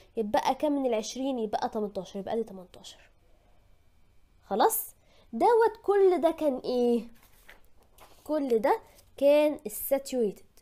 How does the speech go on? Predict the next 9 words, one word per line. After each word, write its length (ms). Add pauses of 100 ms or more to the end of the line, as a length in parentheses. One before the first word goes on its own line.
اللي 240
ما 100
كانش 360
فيه 300
دبل 580
بوند. 440 (1200)
لكن 220
الفكرة 460
بقى 280